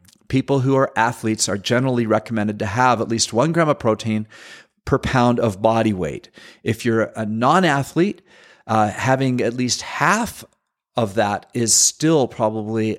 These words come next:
a minimal goal that you should achieve. So if you weigh a hundred and fifty pounds, you really should be getting seventy-five, uh, grams of protein per day. And at six grams per egg, having a couple in the morning is a good start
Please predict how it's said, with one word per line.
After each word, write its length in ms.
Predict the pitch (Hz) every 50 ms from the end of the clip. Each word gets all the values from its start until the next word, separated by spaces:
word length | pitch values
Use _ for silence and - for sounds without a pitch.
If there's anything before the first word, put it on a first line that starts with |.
| - -
a 320 | - 107 107 107 107 107 101
minimal 580 | 104 117 120 127 135 139 139 139 131 117 113
goal 380 | 104 - 107 104 104 98 98 101
that 140 | 92 104 82
you 120 | 110 120
should 320 | 117 - - 113 98 98 - _ _ _ _ _ _ _ -
achieve. 460 | - 107 104 - - - 131 110 - -
So 200 | - 143 120 110
if 120 | 104 -
you 80 | 127 113
weigh 160 | 110 117 120
a 40 | 113
hundred 240 | 107 123 135 139
and 100 | 135 120
fifty 220 | - 135 - - -
pounds, 360 | - 156 180 151 127 113 - - - - - - - - -
you 140 | - 117 113
really 400 | 117 143 170 185 185 175 151 143
should 260 | - - - 143 123
be 80 | 123 113
getting 300 | 120 143 139 123 107 107
seventy-five, 720 | - - 143 135 135 127 110 - 123 113 110 104 90 - _ _ _ _ _ _ _ _ _ _ _
uh, 140 | - 104 104
grams 420 | 98 - 123 123 120 117 113 104
of 160 | - 107 - -
protein 440 | - 139 135 135 - 143 127 117
per 180 | 104 - 117 104
day. 360 | 95 104 101 98 95 98 95 _ - - - - _ _
And 340 | - 117 117 117 113 113 110
at 100 | 113 -
six 320 | - - - 170 - - -
grams 360 | - 156 135 123 123 - -
per 220 | - - 131 - -
egg, 400 | - 180 196 165 156 160 160 156
having 340 | 135 135 139 135 135 143 135
a 40 | 120
couple 320 | - - 123 - 123 120
in 80 | 113 117
the 40 |
morning 260 | 110 113 117 135 143 143
is 120 | 127 123
a 40 | 135
good 260 | 131 - 180 175 175
start 480 | - - - 214 208 156 98 - -